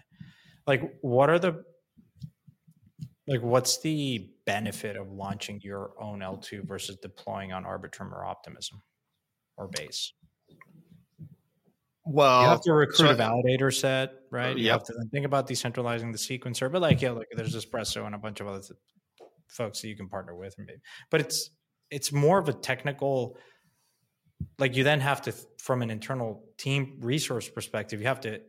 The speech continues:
Speaker 1: expend energy in thinking about all of that versus just focusing on your core product and competency.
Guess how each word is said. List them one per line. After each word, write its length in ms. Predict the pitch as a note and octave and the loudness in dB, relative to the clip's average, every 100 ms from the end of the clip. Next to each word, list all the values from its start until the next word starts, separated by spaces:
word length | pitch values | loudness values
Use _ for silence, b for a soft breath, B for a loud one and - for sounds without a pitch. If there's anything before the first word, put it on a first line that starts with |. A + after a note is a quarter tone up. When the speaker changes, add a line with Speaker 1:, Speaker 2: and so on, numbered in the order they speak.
| _ | _
Speaker 1:
expend 420 | A#2+ - B2 A2 | -10 -4 -4 -4
energy 440 | A#2 A#2 A2 G2+ G2 | -6 -8 -8 -10 -12
in 120 | G2 | -14
thinking 380 | - A2+ - G#2+ | -10 -10 -8 -10
about 220 | F#2+ F#2 | -8 -8
all 220 | F2+ G2 | -6 -6
of 80 | A2+ | -4
that 240 | D3 D#3 | -2 -2
versus 260 | C#3+ A2+ A2+ | -2 -6 -8
just 200 | G#2+ - | -10 -8
focusing 340 | G#2+ F#2+ - | -8 -8 -10
on 80 | G2+ | -10
your 120 | F#2+ F#2+ | -14 -14
core 180 | F#2+ | -14
product 400 | F2 G2 F2+ - | -12 -10 -8 -8
and 140 | A2 G2+ | -8 -10
competency. 680 | F2+ - - B2+ - F3+ | -12 -14 -14 -10 -8 -10